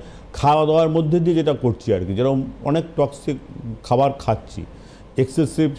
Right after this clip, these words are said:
সল্ট খাচ্ছি, যেগুলো আমাদের শরীরের পক্ষে খুব ক্ষতিকর। এবং আমরা এতটাই ফাস্ট ফুডে আসক্ত হচ্ছি যে তাদের অনেক সাইড এফেক্ট আছে। অনেক খাবারের মধ্যে আজিনামোটোর এবং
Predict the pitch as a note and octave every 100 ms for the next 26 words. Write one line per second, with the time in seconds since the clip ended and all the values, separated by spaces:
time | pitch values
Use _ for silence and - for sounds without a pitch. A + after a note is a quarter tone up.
0 | - - C#3 B2+ - A2 - F#2+ F2 A#2
1 | B2+ C#3+ C#3 B2+ C3 C3 A#2 A#2 - -
2 | - B2 B2+ C3 B2 C3 C3 - D#3+ -
3 | G#2+ G2+ E2 D#2 - - - - A#2+ C#3
4 | C#3+ - B2 C3 C#3+ C#3 B2 - - -
5 | B2+ B2 D#3+ D#3 D#3+ E3 E3 - - A2+
6 | - - D3 D3 - D#3+ D#3+ D#3+ D#3+ -
7 | - D#3 - F3 C#3 C#3 - F#2+ D#2 -
8 | - - - - - A2 G2+ A2+ C#3 C#3
9 | - - - - - B2 C3 D3+ D3 D3
10 | - C3 C3 B2 B2 - G2 G#2+ A#2+ C#3+
11 | C#3+ - C3 C#3 C#3+ C#3 C3+ A#2+ A#2 B2
12 | C3 C3 B2+ C#3 C3+ C3+ C3